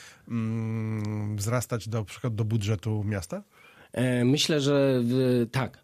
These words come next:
Speaker 2: oczywiście. Z-, e, wraz z wzrostem wpływów do budżetu z różnych, e, mm, stron powinny wzrastać również nakłady na różne, e, na różne pomysły, inwestycje w Gorzowie.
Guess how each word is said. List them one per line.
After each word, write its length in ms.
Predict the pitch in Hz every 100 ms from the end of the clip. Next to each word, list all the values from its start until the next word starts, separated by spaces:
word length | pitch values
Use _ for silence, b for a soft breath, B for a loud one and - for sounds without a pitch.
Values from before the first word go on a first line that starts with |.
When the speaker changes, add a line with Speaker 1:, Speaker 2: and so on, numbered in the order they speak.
| -
Speaker 2:
oczywiście. 540 | 117 135 127 - - - 123
Z-, 200 | 117 113
e, 340 | 127 127 120 117
wraz 340 | 120 143 127
z 280 | 113 135 123
wzrostem 440 | 110 120 135 - 120
wpływów 500 | - 139 123 117 107
do 100 | 113
budżetu 460 | 120 117 135 120
z 100 | 110
różnych, 580 | 123 139 117 117 101 -
e, 500 | 113 110 107 107 107
mm, 880 | 104 117 113 110 107 110 107 110 127 - _ _ _ - -
stron 320 | - - 135 131
powinny 420 | 120 131 135 127
wzrastać 580 | 131 113 139 143 147 131
również 380 | 131 127 135 123
nakłady 480 | 135 131 143 123 110
na 160 | 110
różne, 340 | 107 110 113 110 B B B B
e, 440 | - 113 110 110 110
na 180 | 113 117
różne 280 | 117 127
pomysły, 400 | 120 120 143 147
inwestycje 840 | 127 117 120 - 139 - 127 123 120
w 480 | 104 117 113 110 110
Gorzowie. 480 | 110 110 104 113